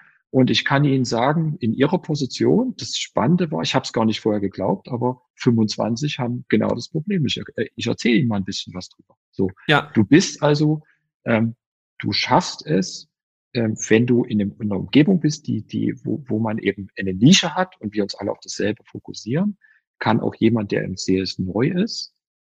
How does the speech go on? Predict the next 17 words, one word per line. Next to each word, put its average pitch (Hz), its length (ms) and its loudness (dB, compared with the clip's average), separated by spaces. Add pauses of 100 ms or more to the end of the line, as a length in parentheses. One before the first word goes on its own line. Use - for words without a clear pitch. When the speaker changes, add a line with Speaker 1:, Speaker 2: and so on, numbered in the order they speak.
(160)
Speaker 1:
es 101 160 -4
schaffen, 120 320 -2
sich - 200 -4
selber 131 720 -2
erstmal 117 280 -4
sehr - 200 0
gut - 180 -2
zu - 100 -14
positionieren. 101 800 -4
Er 104 140 0
hat 107 120 2
die 110 60 0
Positionierung, 107 720 0
die 95 160 0
ihm 95 100 -2
hilft, 107 300 -2
auch - 120 -10